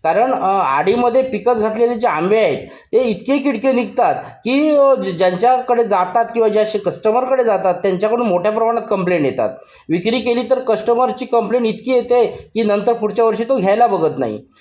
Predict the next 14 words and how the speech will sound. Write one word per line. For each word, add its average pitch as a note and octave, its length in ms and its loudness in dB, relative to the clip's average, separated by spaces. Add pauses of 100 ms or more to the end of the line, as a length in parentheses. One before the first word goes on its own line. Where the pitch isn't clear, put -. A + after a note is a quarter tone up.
(140)
आणि A3 120 -2 (100)
त्यामुळे C#4 360 2
कोकणातील B3+ 520 0
आंब्याची A3 360 0
मागणी G#3+ 340 0
कमी A3+ 260 0
होत A#3+ 160 2
चालली E3 360 0
आहे. A2 500 -4
आणि F#3+ 140 -2 (100)
त्यावर G3 340 2
उपाय B3 320 2
म्हणून C4 440 0
आकर्ष F#3+ 440 0